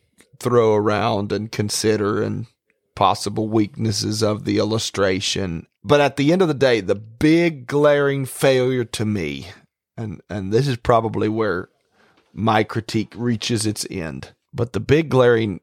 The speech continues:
failure to me is the fact that abortion, she gets it wrong.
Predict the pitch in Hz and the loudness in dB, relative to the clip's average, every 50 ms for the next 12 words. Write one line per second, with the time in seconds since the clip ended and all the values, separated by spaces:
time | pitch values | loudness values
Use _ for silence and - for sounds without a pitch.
0 | _ - - - 117 110 113 113 107 101 95 - - - - 107 110 110 101 90 | _ -20 -6 -2 0 2 4 4 2 2 0 -2 -4 -6 -6 -4 -4 -4 -4 -2
1 | 85 80 117 120 123 117 - - 98 95 92 - _ - 87 95 - - - - | -4 -4 -6 -8 -10 -10 -8 -4 -4 -4 -4 -6 _ -8 -8 -6 -8 -8 -8 -4
2 | - 107 113 117 113 - - - 113 113 117 117 107 - _ _ _ _ _ _ | 0 2 2 2 2 0 0 0 0 0 0 0 -2 -6 _ _ _ _ _ _
3 | _ _ _ _ _ _ _ _ _ _ _ _ - - - - 123 123 110 110 | _ _ _ _ _ _ _ _ _ _ _ _ -2 0 0 0 0 0 -2 0
4 | - - 120 - - 101 92 92 95 87 90 - | 0 0 0 0 2 0 2 2 2 0 -2 -4